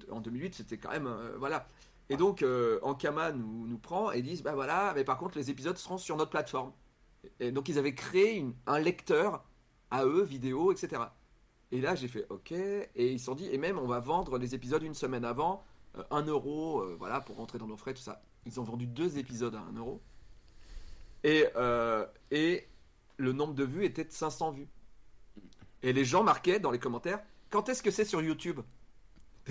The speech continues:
Les mecs allaient sur la page où il y avait la vidéo et demandaient quand est-ce que la vidéo était sur YouTube. Il y a, il y a un truc, euh, dingo. Et eux, bah, ils se sont plantés. Et au bout de deux ans, toutes les vidéos se sont retrouvées sur YouTube.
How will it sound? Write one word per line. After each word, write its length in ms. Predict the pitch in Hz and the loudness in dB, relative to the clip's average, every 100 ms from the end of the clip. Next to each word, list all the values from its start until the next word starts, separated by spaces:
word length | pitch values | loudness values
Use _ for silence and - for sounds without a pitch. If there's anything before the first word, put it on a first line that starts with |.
| - | -2
Les 120 | 147 | 4
mecs 280 | 214 - - 135 | 6 4 2 4
allaient 320 | 165 208 190 | 6 6 4
sur 180 | - 120 | 2 -6
la 160 | 127 - - - | -6 -10 -12 4
page 400 | 233 147 123 - - - | 4 4 -2 -10 -18 -6
où 60 | 143 | 0
il 60 | |
y 40 | 147 | 10
avait 120 | 143 | 12
la 100 | - | 12
vidéo 480 | - 214 226 185 208 - - - - - | 12 12 10 6 6 -2 -18 -20 -12 2
et 100 | 156 | 6
demandaient 440 | 196 185 180 220 | 10 10 10 8
quand 320 | 220 233 233 247 - - - | 6 6 6 2 -10 -4 2
est-ce 180 | 202 - | 2 4
que 120 | 202 | 4
la 180 | 190 147 | 4 4
vidéo 320 | 175 185 220 | 6 6 6
était 220 | 143 180 | 2 0
sur 180 | 180 147 | 0 -2
YouTube. 420 | 151 165 - 135 - - - - | -2 -4 -4 -8 -10 -18 -20 -6
Il 40 | |
y 20 | - | -4
a, 60 | 135 90 - - - | -2 -6 -10 -20 -8
il 60 | |
y 60 | 120 | 0
a 80 | 127 | 2
un 100 | 131 | 2
truc, 240 | - 135 | -4 -2
euh, 120 | 131 | 0
dingo. 360 | 123 165 214 202 - | 2 0 0 -2 0
Et 240 | 135 - 185 | 0 4 6
eux, 180 | 208 151 | 6 6
bah, 120 | 120 | 0
ils 60 | 120 | -2
se 80 | |
sont 100 | 143 | -4
plantés. 360 | 131 208 214 302 - - - | 0 0 -2 -8 -10 -20 -6
Et 100 | 127 | 0
au 100 | 135 | 2
bout 240 | 131 160 175 | 0 -2 -2
de 140 | 131 | 0
deux 320 | 120 131 135 156 | 0 -2 2 2
ans, 260 | 254 - - - | 2 0 -14 -12
toutes 220 | 220 226 | -6 -2
les 100 | 180 | 0
vidéos 280 | 147 131 165 | 0 0 0
se 80 | 208 | -2
sont 140 | - 147 | -2 -2
retrouvées 320 | 151 165 175 | -2 -2 -4
sur 140 | 175 | -2
YouTube. 340 | 185 208 226 | -4 -6 -10